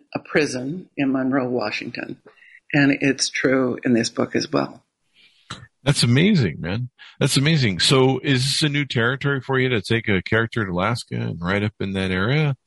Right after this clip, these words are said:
Speaker 2: Or
Speaker 1: Is it, I'm sorry, is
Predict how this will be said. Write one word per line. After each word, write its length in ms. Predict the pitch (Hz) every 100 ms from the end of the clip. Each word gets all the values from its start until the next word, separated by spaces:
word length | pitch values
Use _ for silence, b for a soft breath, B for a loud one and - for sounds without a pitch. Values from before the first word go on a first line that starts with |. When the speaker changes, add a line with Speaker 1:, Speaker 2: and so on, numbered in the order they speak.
| b b b b _
Speaker 2:
Or 580 | - 87 82 78 80 82 - _ _ _ _ _ _ _ _ _ _ _ _ _ _ _ _ _ _ _ _ _ -
Speaker 1:
Is 180 | 170
it, 160 | 165 - 151 -
I'm 100 | 165
sorry, 400 | 165 170 160 185
is 260 | - 151